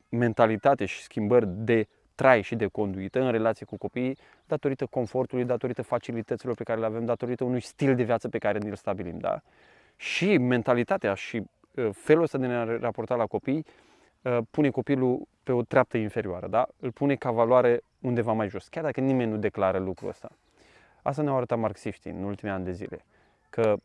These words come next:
copiii sunt ai cuiva, că primii ani din viața lor sunt foarte importanți și că copiii înțeleg.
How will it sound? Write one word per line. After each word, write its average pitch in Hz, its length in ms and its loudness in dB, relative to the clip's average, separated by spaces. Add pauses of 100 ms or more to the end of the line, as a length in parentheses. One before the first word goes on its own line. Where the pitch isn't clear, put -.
(100)
copiii 123 320 -2
sunt 127 260 -4
ai 113 100 0
cuiva, 104 420 0 (840)
că - 240 -8
primii 135 260 2
ani 117 140 2
din 110 100 0
viața 107 240 0
lor 98 120 0
sunt - 220 -14
foarte 117 300 -2
importanți 101 640 -8 (920)
și - 360 -4
că 110 580 2 (100)
copiii 131 240 0
înțeleg. 107 440 0